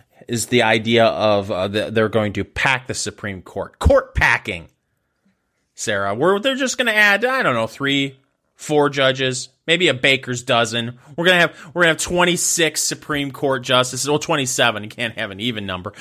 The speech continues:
Well, like, twenty-seven Supreme Court justices, and they'll, you know, they'll add, uh, you know, eighteen liberals, and it'll be, oh, what a great day that'll be.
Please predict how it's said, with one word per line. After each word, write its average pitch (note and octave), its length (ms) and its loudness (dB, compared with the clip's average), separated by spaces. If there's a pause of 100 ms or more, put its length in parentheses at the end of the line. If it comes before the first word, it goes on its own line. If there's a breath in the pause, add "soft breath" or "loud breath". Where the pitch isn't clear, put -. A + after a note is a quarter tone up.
(180 loud breath)
Well, F#3 140 4
like, G#3 140 2
twenty-seven G3+ 600 2
Supreme C#3+ 380 -2
Court C3+ 240 -2
justices, B2+ 520 -2
and B2 80 -6
they'll, C3 240 2
you C#3+ 120 -2
know, A2 140 2
they'll A#2 180 2
add, A#2 260 2
uh, A2+ 120 2 (120)
you B2 160 -6
know, G2+ 100 -4
eighteen A2+ 520 -2
liberals, G#2+ 380 -2 (280 loud breath)
and G#2+ 140 -2
it'll A2 100 0
be, A2+ 200 -2 (140 loud breath)
oh, E3+ 640 6
what F3+ 300 4
a A#2 260 4
great F3 500 2
day D#3 280 2
that'll B2 280 0
be. G2+ 440 -4